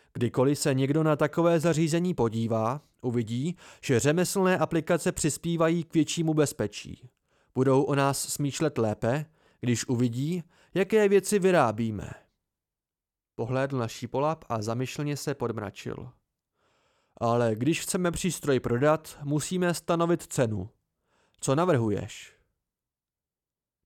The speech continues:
Nad tímhle jsem se zamýšlel už šest jedeníků.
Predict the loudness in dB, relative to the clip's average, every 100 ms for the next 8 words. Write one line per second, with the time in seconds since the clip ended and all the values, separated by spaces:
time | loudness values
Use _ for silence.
0 | -10 -10 -8 -8 -4 -2 -4 -6 -8 -4
1 | -2 0 -2 -4 -4 -4 -2 -6 -6 -14
2 | -6 -6 -6 -4 -2 -2 -4 -8 -14 -20